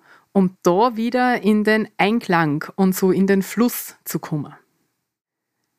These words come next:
Also zusammenfassend nur mal die beiden Tipps für mehr Leichtigkeit im Alltag heute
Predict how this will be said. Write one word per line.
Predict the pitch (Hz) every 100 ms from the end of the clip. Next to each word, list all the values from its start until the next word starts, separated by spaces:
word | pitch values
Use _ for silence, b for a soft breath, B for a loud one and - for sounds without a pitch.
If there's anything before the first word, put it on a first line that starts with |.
| _ _ _ _ _ _ -
Also | 185 190 185 185 147
zusammenfassend | - 180 - 208 208 175 160 151 - 196 196
nur | 202 226
mal | 233 233
die | 226 175
beiden | - 143 190 247
Tipps | - 226 - -
für | 185
mehr | 175 175 202
Leichtigkeit | 170 185 - 190 - 175
im | 180 160
Alltag | 160 - 196
heute | 196 185 240 262